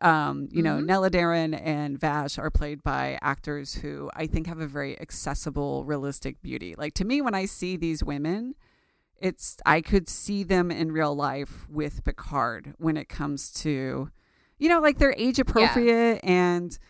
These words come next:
Speaker 2: Like,
Speaker 1: and
Speaker 2: "You
Speaker 1: they
Speaker 2: look
Speaker 1: ha-
Speaker 2: like my friend Josh's mom."
Speaker 1: <laughs>
Speaker 2: You know, like, that's the, I feel like that was my
Speaker 1: Josh-
Speaker 2: <laughs> with, with Vash.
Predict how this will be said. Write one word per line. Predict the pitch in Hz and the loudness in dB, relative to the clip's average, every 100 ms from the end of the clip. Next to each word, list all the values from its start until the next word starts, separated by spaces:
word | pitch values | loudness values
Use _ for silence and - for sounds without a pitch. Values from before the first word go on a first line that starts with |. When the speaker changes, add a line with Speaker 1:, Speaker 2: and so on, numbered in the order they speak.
| _ _ - | _ _ 2
Speaker 2:
Like, | 208 | 4
Speaker 1:
and | 180 | 6
Speaker 2:
"You | 320 | 6
Speaker 1:
they | - | 6
Speaker 2:
look | 262 | 6
Speaker 1:
ha- | 294 | 4
Speaker 2:
like | 269 | 4
my | 254 240 | 4 2
friend | - 240 233 220 | 4 2 2 2
Josh's | 202 202 208 180 | 4 4 0 -4
mom." | 180 175 170 90 - - _ _ _ - | -2 0 0 -2 -12 -20 _ _ _ 4
Speaker 1:
<laughs> | - - - - - _ _ _ _ - _ | 4 4 -4 -12 -20 _ _ _ _ -20 _
Speaker 2:
You | 233 | 4
know, | 240 | 8
like, | 254 269 233 262 | 10 8 8 10
that's | 285 294 | 10 8
the, | - 302 - | -4 -8 6
I | 254 | 6
feel | 330 330 | 6 4
like | 277 | 8
that | 262 269 | 8 10
was | 277 | 8
my | 311 | 8
Speaker 1:
Josh- | 320 240 311 | 10 10 8
Speaker 2:
<laughs> | - 427 - 392 - 427 - 403 - _ - 494 - | 4 4 6 2 2 -4 -8 -14 -18 _ -20 -18 6
with, | 294 320 370 226 | 6 6 2 -2
with | 311 311 269 | -6 -2 0
Vash. | 247 233 | 0 -2